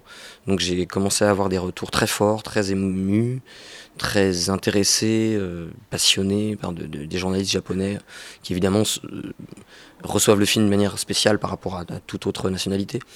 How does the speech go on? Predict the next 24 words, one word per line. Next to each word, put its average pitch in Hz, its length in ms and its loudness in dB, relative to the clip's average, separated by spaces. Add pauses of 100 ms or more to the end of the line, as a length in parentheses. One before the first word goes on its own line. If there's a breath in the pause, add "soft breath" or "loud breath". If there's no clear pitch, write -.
(360 loud breath)
Mais 98 160 2
le 98 60 4
film 117 180 0
va 110 80 8
sortir 101 340 2
en 101 120 4
octobre, 110 340 0
en 113 60 -6
début 95 180 0
octobre 98 300 -2
au 95 40 -4
Japon, 95 360 -6 (440 loud breath)
et 90 60 -8
c'est - 160 -4
là 95 200 6
où 90 260 -2
je 92 120 -4
verrai 92 280 -2
vraiment, 95 380 -4
euh, 98 360 -10 (360)
comment 95 180 -2
il 92 80 0
est 95 40 -6
reçu. 95 220 -10